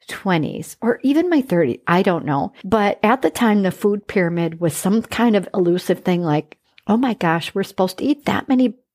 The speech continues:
vegetables <laughs> and that many fruits?" And in our family, veggies weren't something that we all craved, that's for sure. I remember my mom making us eat lima beans once, and there was gagging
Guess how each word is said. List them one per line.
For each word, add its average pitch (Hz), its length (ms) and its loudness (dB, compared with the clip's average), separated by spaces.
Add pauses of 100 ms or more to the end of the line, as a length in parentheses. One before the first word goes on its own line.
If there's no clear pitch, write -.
(160)
vegetables 294 680 0
<laughs> - 40 -12
and 302 140 2
that 214 200 -4
many 285 240 0
fruits?" 214 640 0
And 196 160 2
in 196 80 0
our 208 160 2
family, 196 540 -2
veggies 240 520 0
weren't 175 440 -4 (380)
something 175 560 0
that 160 180 2
we 180 220 -4
all 170 260 0
craved, 196 880 0 (200)
that's 180 260 0
for 175 160 -2
sure. 160 380 -2 (300)
I 180 60 2
remember 185 340 2
my 180 160 2
mom 175 480 0
making 185 360 -2
us 160 260 -4
eat 190 220 -2
lima 170 280 2
beans 165 520 -2
once, 165 520 -2
and 165 380 0 (520)
there 185 160 2
was 165 180 -2
gagging 165 600 2